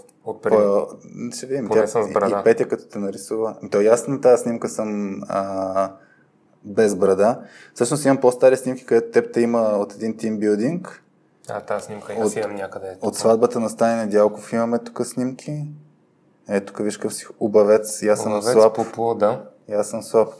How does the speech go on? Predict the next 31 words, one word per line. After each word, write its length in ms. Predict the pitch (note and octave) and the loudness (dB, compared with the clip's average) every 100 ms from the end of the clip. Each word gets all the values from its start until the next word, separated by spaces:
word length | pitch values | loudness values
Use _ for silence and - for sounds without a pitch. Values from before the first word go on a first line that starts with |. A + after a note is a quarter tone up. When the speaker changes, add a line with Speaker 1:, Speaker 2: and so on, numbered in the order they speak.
| - - - - | -20 -20 -20 -4
Speaker 2:
Но, 500 | A2 A2 G#2+ G#2+ G2+ | 0 2 2 2 0
но 100 | G#2+ | -2
да, 260 | G#2 A#2+ A2+ | 6 6 6
в 120 | - | 2
Русия 380 | G2+ - B2 A#2 | -6 0 6 6
имахме 600 | A#2 A#2 A2+ G#2+ G2+ G2+ G2+ | 6 -2 0 0 0 -4 -4
на, 180 | G2+ | -4
на, 220 | G2+ G2+ - - - _ | 0 -2 -2 -8 -18 _
на 120 | G#2 G2 | -14 0
гости, 260 | G#2 G#2 | 0 0
като 200 | - - G2 | -8 -6 -2
дойдохме 360 | G2 G2 G2 F#2 | 2 2 0 -8
с 240 | - - | -10 -4
Ивето 400 | G2+ F#2+ A#2 D3 D#2 _ _ _ _ - | 0 0 -2 -4 -8 _ _ _ _ -8
и 220 | G#2+ A2 | -2 -2
сме 200 | G#2+ A2+ | 0 0
в 140 | G#2 G2+ | 0 0
някакво 260 | A2 G#2+ G#2+ | -2 -2 -2
заведение. 540 | G2+ G2 A#2 C3 B2+ | 0 2 4 2 4
Там 200 | A#2+ A#2+ | 2 4
май 220 | A#2+ A#2 | 2 2
пробвах 300 | A#2 A2+ A2+ | 2 2 2
за 160 | A2+ A2 | -2 -6
пръв 200 | A2+ - | -8 -8
път, 120 | - | -10
как 140 | - - | -8 -4
се 60 | |
казаха 260 | - B2+ - | 0 0 2
тези, 280 | B2+ A#2+ A#2 | -2 -2 0
дето 280 | A2 - | -2 -2
са 200 | - G#2 | -10 -10